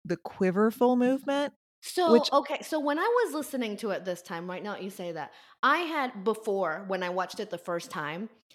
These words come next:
Speaker 2: I had Googled some more to see where he was at now and what he was, you
Speaker 1: Yeah,
Speaker 2: know,
Speaker 1: he's
Speaker 2: whatever,
Speaker 1: still
Speaker 2: and all
Speaker 1: living
Speaker 2: this
Speaker 1: his
Speaker 2: stuff.
Speaker 1: damn life.
Speaker 2: He is, but then I saw a few other articles, right,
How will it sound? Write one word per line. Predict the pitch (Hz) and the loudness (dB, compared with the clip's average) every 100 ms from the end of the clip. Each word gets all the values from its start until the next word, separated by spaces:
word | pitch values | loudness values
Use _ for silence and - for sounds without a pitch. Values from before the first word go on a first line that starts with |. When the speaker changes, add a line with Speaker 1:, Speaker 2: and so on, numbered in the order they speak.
| _ | _
Speaker 2:
I | 196 | -2
had | 208 233 | 0 -2
Googled | 208 214 226 220 | -2 0 -2 -2
some | 233 | -4
more | 202 170 165 | 0 0 0
to | 156 | -2
see | - 170 | -2 -4
where | 160 156 | 0 -2
he | 170 | 0
was | 170 165 | -2 -2
at | 151 - | -2 -8
now | 143 131 139 147 | -8 -8 -6 -4
and | 151 156 | -4 -4
what | 156 143 | -2 -2
he | 190 | 4
was, | 269 392 | 8 10
you | |
Speaker 1:
Yeah, | 453 | 10
Speaker 2:
know, | 349 359 | 12 10
Speaker 1:
he's | |
Speaker 2:
whatever, | 349 339 381 | 8 6 6
Speaker 1:
still | 302 | 8
Speaker 2:
and | 294 | 8
all | 339 | 8
Speaker 1:
living | |
Speaker 2:
this | 330 339 | 6 2
Speaker 1:
his | 294 | 4
Speaker 2:
stuff. | |
Speaker 1:
damn | 254 311 330 | 4 6 6
life. | 330 370 320 - 294 | 6 8 6 4 -2
Speaker 2:
He | 320 480 370 | 0 0 -2
is, | 214 196 175 | -4 -10 -2
but | 277 381 269 - 196 | 2 2 0 -4 -4
then | 226 285 | 0 0
I | 339 | -2
saw | 302 277 220 | -4 0 0
a | 208 - | 0 -2
few | 254 247 | -2 0
other | 277 302 277 | 0 0 0
articles, | 185 165 160 - 143 175 | 0 -2 -6 -8 -10 -4
right, | 175 170 170 | -2 -2 -4